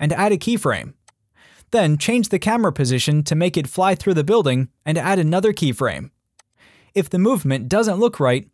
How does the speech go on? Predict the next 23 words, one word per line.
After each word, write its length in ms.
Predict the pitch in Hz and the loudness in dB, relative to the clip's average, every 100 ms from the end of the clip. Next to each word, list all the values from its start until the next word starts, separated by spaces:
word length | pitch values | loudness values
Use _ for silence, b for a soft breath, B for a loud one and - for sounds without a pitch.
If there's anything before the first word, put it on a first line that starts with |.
| _ | _
modify 480 | 156 185 240 151 131 | -2 0 2 2 2
the 100 | 117 | 0
camera 400 | - 208 240 139 | -2 0 0 2
angle 300 | 120 123 135 | 2 2 0
and 200 | 147 165 | 0 -2
position 480 | 156 185 233 131 123 | -2 -2 0 0 -2
for 160 | 143 151 | -2 0
the 120 | 131 | 0
newly 320 | 151 220 220 | 0 0 -2
created 400 | - 175 190 190 | 0 0 0 -2
keyframes. 640 | 156 131 131 87 90 - - _ _ _ _ _ _ _ b b b | -2 -2 -2 -4 -6 -8 -10 _ _ _ _ _ _ _ b b b
Continue 460 | 208 202 269 269 | -2 0 0 0
creating 380 | - 196 202 190 | 0 0 2 0
keyframes 580 | - 247 208 123 117 120 | 0 -2 0 0 0 -2
to 100 | 165 | -2
define 360 | 143 135 180 175 | -2 0 0 0
the 80 | 147 | -2
camera 360 | 190 208 147 | 0 0 2
route. 320 | 120 90 - - _ _ _ B B | 2 0 -6 -20 _ _ _ B B
Select 440 | B 220 226 214 - | B 2 2 0 -4
the 160 | 180 | -2
end 160 | 220 226 | 0 0
keyframes 600 | 240 226 139 113 117 | 0 0 0 0 0